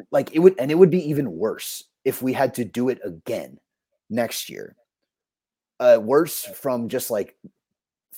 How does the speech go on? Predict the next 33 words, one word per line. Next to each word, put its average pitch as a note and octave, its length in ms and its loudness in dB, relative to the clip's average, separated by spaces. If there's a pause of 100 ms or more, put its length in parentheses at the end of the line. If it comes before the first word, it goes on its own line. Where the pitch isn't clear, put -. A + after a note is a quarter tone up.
uh, F2 80 -6
the G2+ 120 -8
fans' D3+ 280 -4
perspective C#3 320 0
being A2 140 -2
annoying, B2+ 540 -4 (580)
worse A#2 320 2
from, D3 160 -2
like, B2 180 -4
the F#2+ 80 -10
team's F3 440 -4
perspective, A2 800 -4 (400)
because, G#2+ 540 -2
I - 40 -10
mean, G2 400 -8 (320)
not A#2 280 -8
that, G#2 160 -6
like, F#2+ 160 -6 (720)
any G#2 180 -8
of F2 80 -8
us - 120 -8
feel G#2 200 -6
that F2 200 -4
sorry D#3+ 260 0
for B2+ 140 -2
D G#2+ 240 -2
A, G2+ 300 2
but G2 260 -2
just, - 200 -8
like, G2 100 -6
having A#2 360 -4
that G#2+ 200 -4
cloud F#2 540 0